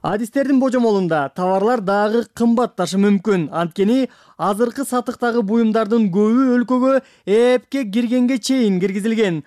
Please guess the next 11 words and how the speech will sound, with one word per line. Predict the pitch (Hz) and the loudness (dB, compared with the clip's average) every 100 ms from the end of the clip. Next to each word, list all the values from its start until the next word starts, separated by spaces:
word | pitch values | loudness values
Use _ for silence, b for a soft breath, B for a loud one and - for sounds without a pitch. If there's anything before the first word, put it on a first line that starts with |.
| - | -6
Айрым | 165 233 285 | -2 0 0
сатуучулар | 269 262 247 214 185 147 | -2 -2 -2 0 -2 0
эски | 170 202 - 269 | 0 0 -2 -6
товарга | 240 214 208 196 | -4 -2 0 0
деле | 214 247 277 | 0 0 0
жаңы | 175 175 196 233 | -2 -2 0 0
төлөм | 240 240 226 | 0 0 0
пайызын | 208 196 185 233 226 | 0 0 0 -2 -2
кошуп | 214 202 208 | -2 -4 -4
жатканы | 240 240 196 170 180 | -4 -4 -2 0 0
айтылууда. | 180 202 202 185 156 139 | 0 0 2 2 0 -4